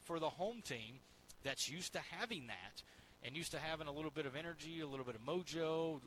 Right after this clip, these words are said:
wha-, whatever it is, the extra juice in the building. I think it's a, a very, uh, thing that is causing home teams to struggle, and I'm hoping it continues again.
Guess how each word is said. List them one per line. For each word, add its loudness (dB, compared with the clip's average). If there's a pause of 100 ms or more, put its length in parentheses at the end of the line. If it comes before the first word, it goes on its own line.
wha-, 0
whatever 0
it -2
is, 2
the -8
extra -4
juice 0
in -6
the -6
building. 0 (460)
I 2
think -6
it's -2
a, 0
a -2 (100)
very, 0 (220)
uh, -12 (220)
thing -4
that -2
is 0
causing 0
home -2
teams -6
to -2
struggle, 4
and -2
I'm -4
hoping 0
it -8
continues -4
again. -2